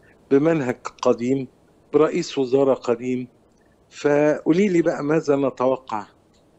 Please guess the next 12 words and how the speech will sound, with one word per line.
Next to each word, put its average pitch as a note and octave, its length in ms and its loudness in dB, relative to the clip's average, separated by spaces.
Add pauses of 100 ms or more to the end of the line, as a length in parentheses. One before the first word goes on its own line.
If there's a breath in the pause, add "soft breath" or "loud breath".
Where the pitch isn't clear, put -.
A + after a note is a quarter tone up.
(440)
آه، D3+ 380 4
حكاية، G3+ 640 0 (320)
آه، C3 440 2
الوزراء C3 760 0 (100)
الجداد، C3+ 380 2 (480 loud breath)
طبعًا F#3+ 360 0
في F3 260 -6
وزراء C3+ 520 4
جداد، B2 320 -2
في A3 200 -4
وزراء G3 460 2
الحقيقة D#3 600 -2